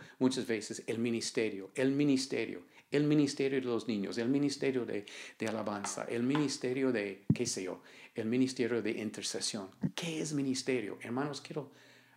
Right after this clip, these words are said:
realmente quiero poner esto en claro. La palabra ministerio no es una palabra complicada. La palabra ministerio significa trabajo.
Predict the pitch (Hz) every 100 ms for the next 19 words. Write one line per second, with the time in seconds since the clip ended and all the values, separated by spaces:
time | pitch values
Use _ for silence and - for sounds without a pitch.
0 | - 123 135 135 135 131 131 127 127 110
1 | 113 110 107 101 92 - 90 82 - _
2 | _ _ - 135 127 127 120 139 147 117
3 | 123 113 - 117 113 104 110 110 107 -
4 | 107 104 98 104 90 98 98 104 98 -
5 | _ _ - - - 117 117 127 131 131
6 | 117 113 107 - 113 113 107 110 104 101
7 | - - 98 - - 98 92 92 - -
8 | - -